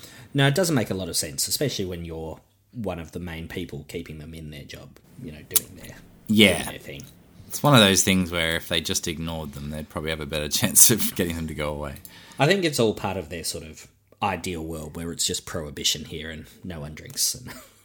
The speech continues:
Speaker 1: <laughs>
Speaker 2: Oh, that is the dream. Um, Ballistic announce acquisition of Whitsunday Island Brewing Co and Bargara Brewing Co. The latter, I know. The former, I do not.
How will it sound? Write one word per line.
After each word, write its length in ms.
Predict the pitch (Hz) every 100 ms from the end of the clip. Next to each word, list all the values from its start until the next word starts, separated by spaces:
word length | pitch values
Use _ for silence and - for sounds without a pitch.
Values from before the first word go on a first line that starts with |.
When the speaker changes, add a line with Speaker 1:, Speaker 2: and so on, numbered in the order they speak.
| _
Speaker 1:
<laughs> 380 | _ - -
Speaker 2:
Oh, 180 | - - 76
that 160 | 85
is 180 | 90 87
the 100 | 87
dream. 500 | 78 85 76 69 71 - - - - - - - -
Um, 580 | 82 85 82 82 80 - - - - - - - -
Ballistic 680 | 104 117 131 139 160 143 -
announce 420 | 131 127 127 127
acquisition 760 | 117 127 120 107 120 - 123 117
of 200 | 98 92
Whitsunday 600 | 117 - 131 127 120 113
Island 400 | 104 104 98 -
Brewing 360 | 95 98 98
Co 400 | 90 98 95 92 -
and 280 | 87 87
Bargara 720 | 78 87 82 90 90 87 85 73
Brewing 400 | 78 78 73 71
Co. 280 | - 65 50 - - _ - _ 101
The 60 |
latter, 580 | 101 107 110 131 110 90 -
I 140 | 87
know. 400 | 85 85 80 80
The 180 | 80 80
former, 380 | 76 - 80 78
I 200 | 64 71
do 200 | 71 76
not. 320 | 73 73 -